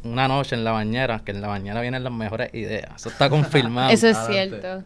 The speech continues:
Speaker 1: Eso cien por ciento. Me acuerdo, estaba ahí lavándome el pelo. Dije, "Che, la musa no me viene, mano". Este, de momento fue como que, "Uy, Positive Musa", como que, "Acho, a ver",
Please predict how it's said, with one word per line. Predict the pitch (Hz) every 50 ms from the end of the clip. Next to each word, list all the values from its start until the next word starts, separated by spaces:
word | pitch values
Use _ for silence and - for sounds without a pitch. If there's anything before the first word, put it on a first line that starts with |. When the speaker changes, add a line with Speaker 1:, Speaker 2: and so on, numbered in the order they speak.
| - -
Speaker 1:
Eso | 147 - - 123 123
cien | 117 - - - 120 123 120
por | - - 131 127
ciento. | 113 - - 131 123 123 127 - - 117 113 98 - 87
Me | 98 107
acuerdo, | 104 101 104 110 113 117
estaba | 123 120 - 131 127
ahí | 127 135
lavándome | 131 120 117 117 123 131 135
el | 131 120
pelo. | - 123 110 104 98
Dije, | 82 113 123
"Che, | 123 - 139
la | 131 120
musa | 107 101 - - 117
no | 120 131
me | 143 139 123
viene, | 113 110 117 135 147 151 147 135 117
mano". | 110 117 139 156 160 160 160 151 127 - - - - - - - - -
Este, | 107 107 - - - - - 117
de | 107 104
momento | 104 98 101 - - 110
fue | - 127
como | 123 127 123 110
que, | 101 98
"Uy, | 92 - - 147 143 143 - - - - - -
Positive | - 101 104 - 143 143 147 139 -
Musa", | 107 104 113 135 151 160 160 151 - 160 143 139
como | 131 120 113 110 107
que, | 92 110
"Acho, | - - - - 139
a | 123
ver", | 110 -